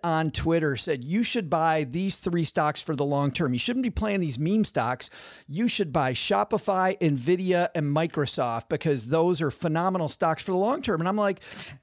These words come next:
"Shopify's only been public for just a couple of years, number one, so that's not a stock for the long term.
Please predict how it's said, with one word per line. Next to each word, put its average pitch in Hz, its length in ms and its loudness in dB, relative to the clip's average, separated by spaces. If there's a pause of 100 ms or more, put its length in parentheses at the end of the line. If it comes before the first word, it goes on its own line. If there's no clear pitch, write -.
(120)
"Shopify's 240 600 2
only 254 220 2
been 180 360 2
public 226 500 2
for 180 200 0
just 208 260 -2
a 233 60 0
couple 202 280 0
of 147 60 0
years, 160 380 0
number 175 220 2
one, 156 240 2
so 170 80 -4
that's 220 220 0
not 190 140 -2
a - 40 -2
stock 127 280 0
for 139 100 -4
the 127 60 -2
long 123 220 0
term. 147 280 -2